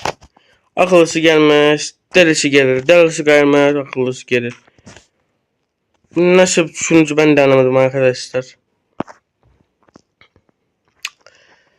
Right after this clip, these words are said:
Bu nasıl sunucu, ay bu sunucu, sunucu, bu nasıl bir biçim köy ben de anlamadım. Delisi mi denk geliyor bize, akıllısı mı?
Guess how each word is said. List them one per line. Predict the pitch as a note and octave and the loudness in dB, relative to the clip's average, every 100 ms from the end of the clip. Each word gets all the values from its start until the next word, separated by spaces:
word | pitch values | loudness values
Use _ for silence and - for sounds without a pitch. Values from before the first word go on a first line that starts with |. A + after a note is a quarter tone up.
| _ _ - | _ _ 0
Bu | F3 | 2
nasıl | F3 F3 | 2 -2
sunucu, | - D#3 C#3+ C#3 A2 | -2 -2 -4 -10 -6
ay | - A#2+ | -4 -2
bu | B2+ | -4
sunucu, | B2 C#3+ B2+ C3 B2+ | -2 -4 -2 -2 -4
sunucu, | - C3 B2 B2 A#2+ | -2 -4 -4 -4 -2
bu | C#3 | 0
nasıl | D#3+ D#3+ D#3+ | 2 0 -6
bir | D3 - | -12 -14
biçim | - C#3+ | -10 -10
köy | C#3 D3 C#3 | -2 0 0
ben | C3+ | 0
de | C3+ | 2
anlamadım. | B2+ B2 A#2 A#2+ | 2 0 -2 -4
Delisi | C3 C#3 D3 | -4 -2 2
mi | E3 | 2
denk | D3+ D3 | 2 0
geliyor | C#3+ C#3+ C#3 | 0 0 0
bize, | C3+ | -2
akıllısı | B2+ B2 B2 B2+ - | -6 -4 -2 -2 0
mı? | D3 C#3 | 2 2